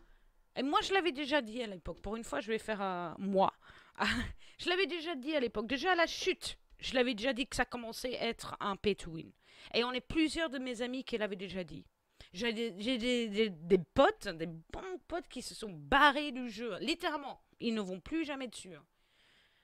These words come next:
Hein ? Commencez déjà à dire ce niveau-là. Quand le, quand, avec le, euh, avec le Deva, commencez déjà à le dire à l'époque. Il y a plein de trucs qui sont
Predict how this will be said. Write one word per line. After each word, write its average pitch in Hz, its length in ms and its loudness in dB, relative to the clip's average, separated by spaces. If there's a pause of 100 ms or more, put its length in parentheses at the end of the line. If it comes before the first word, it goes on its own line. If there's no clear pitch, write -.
(400)
Hein ? 214 220 -10 (260)
Commencez 302 380 0
déjà 262 240 -4
à - 20 -4
dire 269 240 -2
ce - 140 -4
niveau-là. 208 440 -6 (360)
Quand 247 180 6
le, 240 200 4
quand, - 180 -6 (180)
avec 262 320 0
le, 302 80 -4
euh, 233 640 -8 (200)
avec 247 300 4
le 294 100 4
Deva, 214 400 2 (160)
commencez 269 440 0
déjà 233 240 0
à 240 40 2
le 233 140 -2
dire 214 240 -8
à 226 60 -8
l'époque. - 400 -16 (340)
Il 233 60 -12
y 285 40 -8
a - 80 -12 (140)
plein 381 280 2
de 330 100 -12
trucs - 240 -8
qui - 120 -14
sont - 180 -14